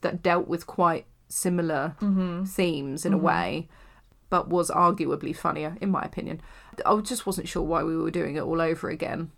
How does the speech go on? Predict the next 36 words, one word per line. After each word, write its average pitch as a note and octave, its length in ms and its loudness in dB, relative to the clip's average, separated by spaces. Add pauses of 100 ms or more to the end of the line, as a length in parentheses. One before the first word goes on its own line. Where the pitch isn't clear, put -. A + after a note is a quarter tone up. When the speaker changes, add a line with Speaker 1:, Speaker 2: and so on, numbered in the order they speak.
(120)
Speaker 2:
I A#3 80 2
just C#4 260 -2
don't, A#3 260 4
I G#3 80 0
think A#3 220 0
essentially F#3+ 560 0
my E3+ 380 2
overall E3+ 360 -2
feeling D3+ 480 -4
is D3+ 120 -6
that D#3 120 -4
it - 80 -6
is D#3 160 -6
just - 240 -10
extremely D#3 460 -6
hollow D3 560 -2
and D3 180 -4
doesn't D3+ 300 -4
really D3+ 240 -8
give D#3 200 -4
you D3 120 -6
anything D3+ 640 -8
new. D#3 300 -4
There's, F3+ 160 2 (100)
there's A3 180 0
no B3+ 140 4
nuance G3+ 600 4
to - 180 -10
it. C#3 280 -6 (520)
Speaker 1:
No, C4+ 360 10
even D4+ 360 6
the A#3 80 6
stories A3 580 6
of F#3 100 -2
kind F3 220 2
of E3 220 -2